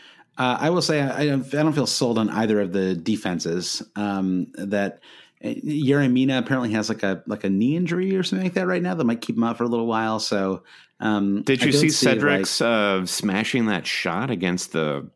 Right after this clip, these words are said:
Speaker 2: the crossbar?
Speaker 1: I did see that. Yes. So, I mean, uh, yeah, I, I don't know. So, I mean, Cedric at four point five to me is, like,
Speaker 2: Listen, that
Speaker 1: perf-, it's perfectly fine.
Speaker 2: that
Speaker 1: You
Speaker 2: is
Speaker 1: know,
Speaker 2: the
Speaker 1: like, I'm not,
Speaker 2: best
Speaker 1: like,
Speaker 2: it
Speaker 1: busting out
Speaker 2: gets.
Speaker 1: my team to bring him in, but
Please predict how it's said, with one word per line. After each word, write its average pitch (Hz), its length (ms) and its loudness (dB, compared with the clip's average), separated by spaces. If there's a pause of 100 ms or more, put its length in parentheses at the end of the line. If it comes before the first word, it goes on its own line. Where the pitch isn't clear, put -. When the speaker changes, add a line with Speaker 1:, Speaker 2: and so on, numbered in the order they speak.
Speaker 2:
the 76 260 -2
crossbar? 143 680 -4 (480)
Speaker 1:
I 135 100 4
did 143 400 2
see 113 220 2
that. 87 320 -2
Yes. 123 420 0
So, 113 580 0
I 107 100 0
mean, 113 380 2 (840)
uh, - 60 -14 (200)
yeah, 180 300 2
I, 175 240 0
I 185 200 2
don't 151 120 4
know. 107 100 2
So, 117 120 0
I - 40 -2
mean, 233 120 4
Cedric 311 220 2
at 156 100 0
four 170 140 2
point 123 240 0
five 107 460 2
to 117 100 0
me 107 260 2
is, 95 180 -4
like, 95 360 -6 (800)
Speaker 2:
Listen, 156 260 2 (240)
that - 220 2
Speaker 1:
perf-, - 0 -
it's 139 200 0
perfectly 190 440 0
fine. 90 400 0
Speaker 2:
that 127 180 4
Speaker 1:
You 123 80 4
Speaker 2:
is 120 60 4
Speaker 1:
know, 123 80 2
Speaker 2:
the 127 60 6
Speaker 1:
like, 120 80 0
I'm 139 40 4
not, 120 160 6
Speaker 2:
best 131 120 0
Speaker 1:
like, 120 100 2
Speaker 2:
it - 40 -6
Speaker 1:
busting 135 260 2
out 113 40 2
Speaker 2:
gets. 104 140 0
Speaker 1:
my - 100 -6
team 165 220 0
to 156 40 -2
bring 156 160 0
him 160 120 0
in, 156 200 0
but 90 220 -4